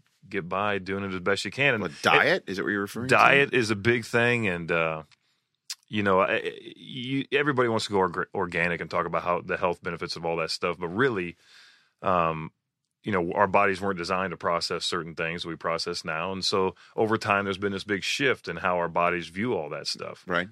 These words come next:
Speaker 1: And so, f-, you know, so through the diet and everything else, I was able to manage it until a certain point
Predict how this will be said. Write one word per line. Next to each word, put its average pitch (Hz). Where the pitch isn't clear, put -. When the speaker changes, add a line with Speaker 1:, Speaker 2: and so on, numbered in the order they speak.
Speaker 1:
And 98
so, 117
f-, -
you 180
know, 107
so 120
through 175
the 139
diet 110
and 104
everything 104
else, 101
I -
was 90
able 95
to 87
manage 107
it 110
until 98
a 92
certain 110
point 104